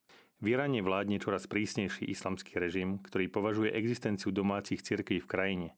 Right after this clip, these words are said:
za pokus západných krajín podkopať islam a samotnú autoritu vlády.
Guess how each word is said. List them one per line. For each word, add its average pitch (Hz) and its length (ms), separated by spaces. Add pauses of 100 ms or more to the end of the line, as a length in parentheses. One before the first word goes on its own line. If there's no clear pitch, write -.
(500)
za 98 160
pokus 104 480
západných 95 400
krajín 98 460
podkopať 87 500
islam 95 480 (140)
a 98 100
samotnú 104 560
autoritu 90 400
vlády. 82 400